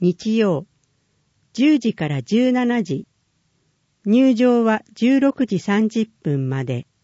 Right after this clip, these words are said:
場所、日本科学未来館。青海、二の三の六。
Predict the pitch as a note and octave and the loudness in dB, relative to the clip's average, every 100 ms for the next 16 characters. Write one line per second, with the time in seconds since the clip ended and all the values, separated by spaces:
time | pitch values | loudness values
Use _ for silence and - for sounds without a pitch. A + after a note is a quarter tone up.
0 | _ _ _ _ _ _ _ _ - F3 | _ _ _ _ _ _ _ _ -4 -4
1 | - B3 - _ _ _ A3 G3+ G3 - | -2 -4 -4 _ _ _ -6 -4 -6 -8
2 | C#4+ C4+ G3 G#3 B3+ B3+ C4 B3 A#3+ A#3 | -6 -4 -4 -4 -6 -4 -2 -2 -2 -6
3 | - E3 C3+ B2 D3 _ _ _ _ _ | -6 -8 -8 -10 -16 _ _ _ _ _
4 | _ - A#3+ B3+ F#3+ C#3+ E3 _ _ _ | _ -6 -2 0 0 -2 -6 _ _ _
5 | _ _ _ A#3 C#4+ G#3+ - G3 G#3 G#3+ | _ _ _ 0 2 2 0 -2 0 0
6 | G3 F#3+ - F3 - | 0 -2 -4 -8 -8